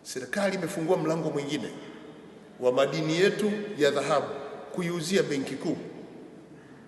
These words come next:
Tunapopeleka Benki Kuu, tunaweka akiba ya kitaifa. Hatuwezi kuwa na akiba ya kitaifa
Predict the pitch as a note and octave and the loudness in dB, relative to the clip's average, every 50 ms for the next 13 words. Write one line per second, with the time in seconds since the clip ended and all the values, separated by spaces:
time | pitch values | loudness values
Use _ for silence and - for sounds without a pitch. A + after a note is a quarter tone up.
0 | - - - - - - - - - - - D3+ D#3 - - D#3+ D3 - F#3+ G#3+ | -20 -20 -20 -20 -20 -20 -20 -20 -14 -8 0 2 4 4 4 4 2 6 6 6
1 | G#3 G#3+ F#3+ - G3 F#3+ F#3 D#3+ - F3 - - C#4 B3 A3 - - - - F#3+ | 8 8 8 8 8 6 6 4 0 -2 2 6 6 6 6 6 4 4 4 4
2 | - D3+ D3+ - - - - C#4+ D4+ - E3+ D3+ - - - E3+ D#3+ D#3 - - | 6 6 4 4 2 0 0 2 4 4 4 4 2 2 2 2 2 2 0 -4
3 | - - - - - - - - - - - - - - - - - - - - | -6 -8 -8 -12 -12 -14 -14 -14 -16 -16 -16 -18 -18 -18 -20 -20 -20 -20 -20 -20
4 | - - - - - - F3+ G3 - - G#3+ A3 C4+ C#4+ C4 G3 G3 G#3 A3+ A3 | -20 -20 -20 -16 -10 -8 -8 -8 -4 -2 0 2 2 4 2 2 4 6 6 8
5 | G#3 F#3+ F3 E3 - - C4+ G#3+ F#3 - - - F#3+ A3 A3 - - B2 A2 | 8 8 6 6 4 4 6 6 6 4 4 4 4 4 4 2 0 0 -2